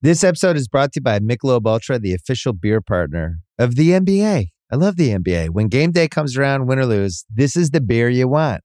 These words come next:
Michelob Ultra, my go-to right now because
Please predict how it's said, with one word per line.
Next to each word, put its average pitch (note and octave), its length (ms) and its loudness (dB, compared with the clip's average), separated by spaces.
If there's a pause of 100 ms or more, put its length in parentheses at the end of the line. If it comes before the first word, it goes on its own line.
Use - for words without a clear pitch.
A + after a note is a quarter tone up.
(360)
Michelob C#3 400 0
Ultra, D3+ 380 -2 (460)
my B2 160 0
go-to C3+ 640 0
right C3 200 0
now D3+ 380 0
because C#3 560 -2